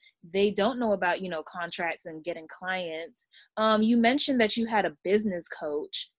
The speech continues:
what are some tips that you can share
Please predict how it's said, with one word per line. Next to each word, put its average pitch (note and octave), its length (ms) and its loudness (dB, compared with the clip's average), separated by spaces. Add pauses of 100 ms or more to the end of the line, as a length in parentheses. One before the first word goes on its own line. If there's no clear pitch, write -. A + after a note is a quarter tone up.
what G3 300 2
are C#4+ 140 4
some A3 340 2 (180)
tips G3 400 2
that D#3+ 300 -2
you F3+ 220 -10
can F3 160 -10
share E3 720 -2